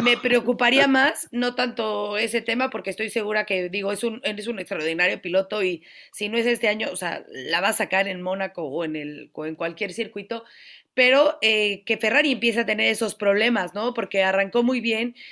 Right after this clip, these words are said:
y que ahora no empiece a tener este tipo de problemas que le empiecen a costar, obviamente, el, el campeonato.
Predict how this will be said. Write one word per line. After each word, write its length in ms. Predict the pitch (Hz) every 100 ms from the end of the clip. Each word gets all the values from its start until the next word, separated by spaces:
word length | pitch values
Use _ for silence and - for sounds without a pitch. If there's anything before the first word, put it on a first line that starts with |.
| -
y 100 | -
que 100 | 196
ahora 200 | 226 247
no 100 | 247
empiece 380 | 247 247 262 240
a 80 | 262
tener 200 | 220 220
este 140 | 226
tipo 220 | 220 208 233
de 60 |
problemas 400 | 220 190 202 220
que 80 | 220
le 80 | 185
empiecen 440 | 180 226 226 240
a 100 | 214 196
costar, 480 | 185 - 196 196 - - - _
obviamente, 800 | 208 208 208 208 208 208 202 202
el, 220 | 196 -
el 240 | 190 202 190
campeonato. 720 | 202 190 202 214 208 180